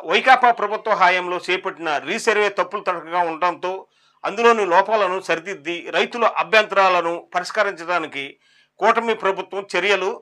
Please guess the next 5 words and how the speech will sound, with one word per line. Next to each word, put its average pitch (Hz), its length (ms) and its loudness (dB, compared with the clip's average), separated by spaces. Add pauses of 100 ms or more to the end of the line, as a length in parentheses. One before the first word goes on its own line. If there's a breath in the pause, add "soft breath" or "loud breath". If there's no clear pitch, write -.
(180)
తీసుకుంది. 127 500 -12 (580)
మండలానికి 262 520 0
ఒక 214 180 -2
గ్రామంలో 208 680 2
ప్రయోగాత్మకంగా 202 1000 2